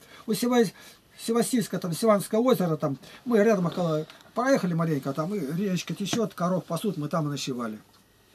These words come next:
Чего они там, я не знаю. Ну, <laughs> ну, может быть, по отношению нас только так.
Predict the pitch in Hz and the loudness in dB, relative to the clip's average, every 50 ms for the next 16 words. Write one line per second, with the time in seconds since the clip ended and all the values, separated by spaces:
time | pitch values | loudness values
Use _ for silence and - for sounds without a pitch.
0 | _ _ _ _ _ _ _ - - - - 214 214 208 196 185 175 170 156 - | _ _ _ _ _ _ _ -12 -6 -2 2 4 6 6 6 4 2 0 -2 -2
1 | 170 151 127 - - - - - - - - 190 185 175 170 147 151 156 135 123 | -2 -4 -4 -4 -10 -18 -20 -18 -8 -4 -2 0 0 0 0 0 -2 -2 -2 -4
2 | 107 - - - - - - - - 156 165 147 127 - - - - - - 139 | -6 -8 -14 -20 -20 -20 -14 -8 -4 -2 0 0 -2 -4 -10 -20 -20 -16 -12 0
3 | - - 226 208 - 135 185 214 233 262 254 196 196 208 190 - 214 - 226 208 | 4 6 6 6 4 2 0 2 4 4 4 2 2 0 0 0 0 0 0 0
4 | - 247 247 262 262 220 147 - - 156 131 - 139 139 - 117 107 | 0 0 2 2 2 2 0 0 -2 -6 -4 -4 -6 -6 -6 -6 -8